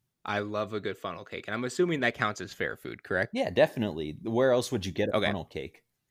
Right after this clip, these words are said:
Speaker 1: That's true. Well, see, 'cause we're, the last time I got it, it wasn't even at a fair. That's why I asked.
Speaker 2: Yeah.
Speaker 1: But,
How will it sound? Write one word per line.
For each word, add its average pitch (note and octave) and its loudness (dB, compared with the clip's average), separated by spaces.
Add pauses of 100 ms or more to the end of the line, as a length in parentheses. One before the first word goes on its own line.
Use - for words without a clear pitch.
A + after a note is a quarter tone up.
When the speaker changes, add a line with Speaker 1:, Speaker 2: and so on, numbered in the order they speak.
(720)
Speaker 1:
That's G2+ -8
true. - -10 (220)
Well, C3 2
see, C#3+ 2
'cause C3 -2
we're, B2+ 4
the B2+ -4
last D3 2
time E3 0
I A#2 0
got F#2+ 2
it, D3 2
it A2+ 0
wasn't G#2 -2
even F#2+ -4
at F2 2
a - -4
fair. C#2 -4
That's F2 -8
why D#2 -2
I - -2
asked. D2+ 2
Speaker 2:
Yeah. F2 2
Speaker 1:
But, F2+ -4